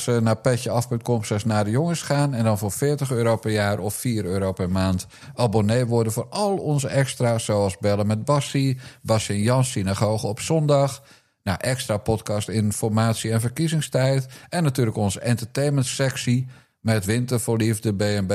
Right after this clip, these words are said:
Speaker 2: voor Liefde
Speaker 1: Ja.
Speaker 2: en, en komend voorjaar ook, eh, Married at First Sight. Wat vind jij van dat idee, Bas?
Speaker 1: Ik vind het een redelijk goed plan, ook omdat, eh, omdat de luisteraar er nu, hè, want de-, deze zaak met Dylan Jusilvers, dit is gewoon een kwestie van nationaal belang, hè? En als
Speaker 2: Juist.
Speaker 1: we er geen doekjes om winden.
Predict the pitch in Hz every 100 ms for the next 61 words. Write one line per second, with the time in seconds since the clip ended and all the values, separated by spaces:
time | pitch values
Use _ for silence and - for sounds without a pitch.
0 | 104 92 101 98 98 101 123 101 95 98
1 | - 101 98 - 104 98 98 - 104 98
2 | 98 80 92 98 - 92 90 107 104 92
3 | 95 - 104 98 98 139 127 95 123 113
4 | 156 151 139 117 98 90 85 85 80 80
5 | 85 - 110 143 139 131 120 147 156 139
6 | 131 - 135 143 160 131 131 131 127 127
7 | - - 123 104 110 123 120 - 110 123
8 | 123 139 156 - - 131 127 120 123 127
9 | 113 160 139 123 107 139 131 127 147 135
10 | 127 123 139 139 131 131 214 185 127 147
11 | 131 127 151 - 175 - 143 156 165 -
12 | 170 165 147 175 196 131 151 113 - 147
13 | 147 151 165 175 156 - 131 135 135 147
14 | 202